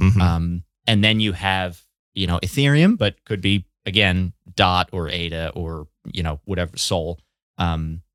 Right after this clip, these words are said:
Speaker 2: become the tokens for the distributed contract protocols that are,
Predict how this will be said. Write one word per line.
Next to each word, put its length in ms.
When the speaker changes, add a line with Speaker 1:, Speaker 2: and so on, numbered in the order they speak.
Speaker 2:
become 440
the 100
tokens 520
for 600
the 60
distributed 640
contract 640
protocols 540
that 120
are, 140